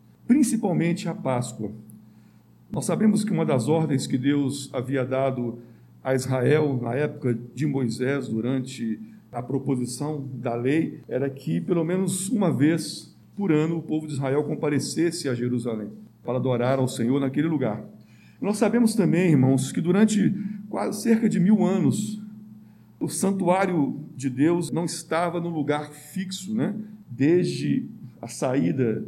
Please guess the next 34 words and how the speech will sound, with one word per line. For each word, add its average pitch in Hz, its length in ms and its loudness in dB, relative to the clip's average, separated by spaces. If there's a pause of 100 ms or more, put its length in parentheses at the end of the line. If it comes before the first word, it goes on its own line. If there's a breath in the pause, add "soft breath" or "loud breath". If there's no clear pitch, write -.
de 110 100 -8
Israel 107 580 -4 (280 loud breath)
do 127 180 -2
Egito 143 600 -2 (360 loud breath)
até 196 720 -2
o 160 60 -4
reinado 120 560 0
de 110 140 -4
Salomão, 147 800 -2 (640 soft breath)
o - 80 -4
santuário 156 840 0 (180)
do 131 100 0
Deus 123 320 2
vivo 151 540 -4 (160)
não 175 240 -4
era 165 500 0
ainda 143 360 -2
o 143 40 -2
que 131 140 -8 (100)
passou 120 280 -6
a - 20 -4
ser 135 120 -6
conhecido 143 360 -6
como 156 200 -6
o 151 40 -4
Templo 131 420 0
de 107 160 -4
Jerusalém. 110 540 -4 (840 loud breath)
O 156 80 -2
templo 202 280 2
foi 147 400 4
revelado 143 800 2
a 113 300 -2
Davi 127 600 0